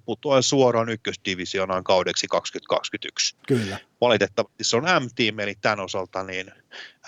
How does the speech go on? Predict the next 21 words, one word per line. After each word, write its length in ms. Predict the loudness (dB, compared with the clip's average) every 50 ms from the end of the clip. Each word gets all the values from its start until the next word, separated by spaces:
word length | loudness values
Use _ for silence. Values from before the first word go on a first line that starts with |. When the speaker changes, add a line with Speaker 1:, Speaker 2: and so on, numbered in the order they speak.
| -4 -4
Speaker 1:
M-tiimi 320 | -2 0 -2 -2 0 0
jatkaa 420 | -2 -2 -2 -4 0 2 2 2
ensi 220 | 2 0 0 -2 -2
kaudella, 520 | 2 2 2 2 2 0 -2 -2 -4 -6 _ _ _ -20 _ _ _ 0
ensi 240 | 0 2 2 0 0
kaudella 400 | 2 0 0 2 0 -2 0 0
sitten – 440 | 0 -2 -4 _ -4 -4 -4 -4 -10 _ _ -20 -20 -20 -20 -20 _ 4
ykkösdivarissa. 1000 | 6 6 6 6 2 0 2 4 4 4 6 6 6 4 4 4 4 4 2 2 2 2
Nämä 100 | 2 4
on 60 | 4
ainoat 200 | 4 4 4 4 2
asiat, 240 | 0 0 -2 -6
mitkä 240 | -6 -12 -10 -4 -4
on 60 | 0
ratkennut, 520 | 2 2 2 0 0 -6 -6 -4 -6 -14 -14 _ _ _ -6
muut 240 | -4 -4 -2 0 -2
asiat 380 | -4 -2 -4 -8 -8 -6 -8
on 100 | -8 -8 -2
auki. 380 | 0 2 2 2 0 -2 -8 -16 _ _ _ _ _ -8
Speaker 2:
Just 260 | -8 -8 -8 -8 -10
näin, 180 | -10 -10 -10